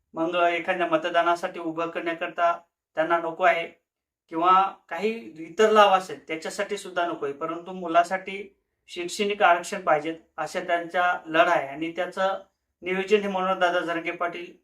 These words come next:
आणि जे काही मराठा समाज असेल त्यांच्या वतीनं करण्यात आलेले आहे. आता जे काही आरक्षणचा लढा असणार आहे ते सरकारसोबत असणार आहे,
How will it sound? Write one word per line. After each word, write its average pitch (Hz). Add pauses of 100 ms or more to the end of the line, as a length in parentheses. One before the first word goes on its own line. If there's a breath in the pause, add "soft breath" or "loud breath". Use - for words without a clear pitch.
(240)
आणि 156
जे 165
काही 175
मराठा 165
समाज 170
असेल 147
त्यांच्या 160
वतीनं 170
करण्यात 170 (300)
आलेले 170
आहे. - (560)
आता 185
जे 180
काही 190
आरक्षणचा 180
लढा 170
असणार 170
आहे 165
ते 180
सरकारसोबत 185
असणार 175
आहे, 165